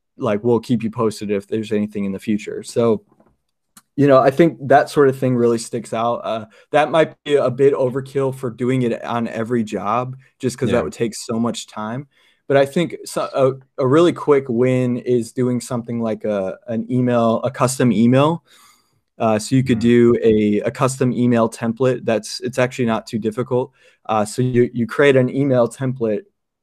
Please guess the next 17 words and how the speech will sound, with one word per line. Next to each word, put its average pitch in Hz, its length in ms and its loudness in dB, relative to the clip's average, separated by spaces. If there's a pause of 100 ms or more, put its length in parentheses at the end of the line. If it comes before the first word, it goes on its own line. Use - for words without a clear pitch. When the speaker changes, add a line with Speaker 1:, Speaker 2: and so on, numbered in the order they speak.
(200)
Speaker 1:
branded 131 480 4
to - 100 -2
them 113 640 2
or, 110 420 0 (380)
you 113 100 -6
know, 107 120 -2
s-, 104 120 -8
coded 131 480 4
specifically 131 600 -2
to 123 120 -6
that 113 160 -2
company, 110 460 -4
and 110 100 0
you 110 60 -4
send 110 320 -4
it 104 100 -2
out 104 320 0